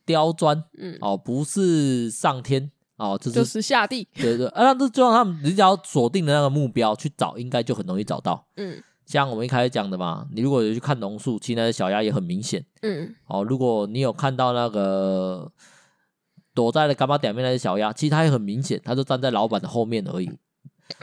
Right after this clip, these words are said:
Speaker 1: 然后我想说，
Speaker 2: 嗯。
Speaker 1: 如果有的话，应该很明显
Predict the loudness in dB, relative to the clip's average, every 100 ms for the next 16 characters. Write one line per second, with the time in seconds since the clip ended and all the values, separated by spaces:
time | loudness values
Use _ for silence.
0 | -6 0 2 2 -2 -6 -12 _ -2 0
1 | 0 0 -2 -4 -4 -2 0 -2 -4 -10
2 | -10 -8